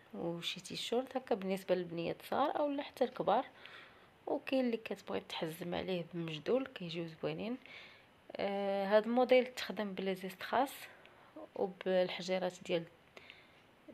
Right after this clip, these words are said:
آه، ديال السيبور في الغوز، في البلو روا، في، في الزاج،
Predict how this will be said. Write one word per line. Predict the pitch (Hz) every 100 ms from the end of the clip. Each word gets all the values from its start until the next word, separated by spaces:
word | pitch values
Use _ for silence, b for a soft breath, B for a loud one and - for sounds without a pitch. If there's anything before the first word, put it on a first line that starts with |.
| -
آه، | 175 180 170 170 165
ديال | 165 180
السيبور | - - 170 - 269 294 - b b - - - - - - -
في | 190
الغوز، | 160 151 196 214 185 175
في | - 160 151 156 - B B B B B -
البلو | 180 170 175 180
روا، | 170 170 185 196 202
في، | 202 - - - - - - - - - 185 185
في | -
الزاج، | 175 156 175 190 214 202 -